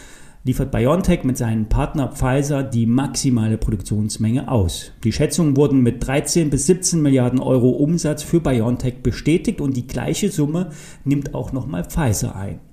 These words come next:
BioNTech investiert zwar nach eigenen Angaben rund eine Milliarde in Forschung und Entwicklung,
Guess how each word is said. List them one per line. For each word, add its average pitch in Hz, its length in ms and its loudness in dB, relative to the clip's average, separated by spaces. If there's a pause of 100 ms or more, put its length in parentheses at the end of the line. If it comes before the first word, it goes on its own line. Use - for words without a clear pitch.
(360)
BioNTech 180 340 2
investiert 180 460 0
zwar 170 160 -2
nach 143 140 -2
eigenen 151 260 -2
Angaben 147 320 -2
rund 135 240 0
eine 202 280 0
Milliarde 143 380 0
in 127 140 0
Forschung 156 420 -2
und 123 80 0
Entwicklung, 247 560 0